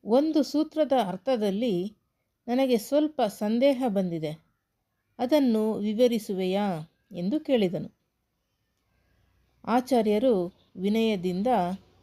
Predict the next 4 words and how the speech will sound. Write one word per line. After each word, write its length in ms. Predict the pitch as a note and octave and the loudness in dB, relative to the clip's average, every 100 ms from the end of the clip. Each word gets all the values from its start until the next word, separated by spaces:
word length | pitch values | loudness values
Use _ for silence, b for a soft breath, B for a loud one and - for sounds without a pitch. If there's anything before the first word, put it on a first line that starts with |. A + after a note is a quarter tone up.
| _ _ _ _ _ - | _ _ _ _ _ -8
ಆ 160 | A3+ C4+ | -2 -2
ಬ್ರಾಹ್ಮಣನಿಗೆ 1200 | F#3+ G3+ A#3 A3+ A3 F#3+ F3+ A3+ A3+ E3+ F#3 - | 0 2 2 2 0 0 -2 -2 0 -2 -4 -8
ನಮಸ್ಕರಿಸುತ್ತಾ, 1200 | F#3 G3 - - F#3 - E3 - B3+ F3+ F#3 - _ _ _ _ _ _ _ _ _ _ - | -4 -4 -6 -6 -6 -6 -12 -4 -2 -2 -4 -12 _ _ _ _ _ _ _ _ _ _ -2
"ಬ್ರಹ್ಮಸೂತ್ರಗಳ 1000 | G3+ B3+ C#4+ E4+ D#4+ D#4 C#4+ C#4 B3+ | 4 4 4 -2 -4 -4 -2 -2 0